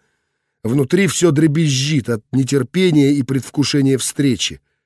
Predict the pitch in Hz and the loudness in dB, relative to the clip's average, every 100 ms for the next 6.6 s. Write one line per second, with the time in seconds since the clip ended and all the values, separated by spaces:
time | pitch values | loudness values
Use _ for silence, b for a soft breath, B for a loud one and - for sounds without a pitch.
0 | _ _ _ _ _ _ 117 117 131 170 | _ _ _ _ _ _ -8 -4 0 2
1 | 165 147 143 131 117 127 123 123 - 127 | 2 2 2 2 0 -4 -2 -2 -2 0
2 | 147 147 123 127 123 117 135 127 - 104 | 2 2 0 0 -2 -2 -4 -4 -4 -6
3 | 80 _ _ _ _ _ _ _ _ _ | -8 _ _ _ _ _ _ _ _ _
4 | _ - 135 165 165 - 160 156 160 160 | _ -2 0 2 0 -4 -4 -4 -2 -2
5 | 160 127 104 - - b - 110 143 165 | 0 0 -2 -8 -14 b -10 -6 0 0
6 | 143 139 151 120 90 _ | 0 -2 -2 -4 -6 _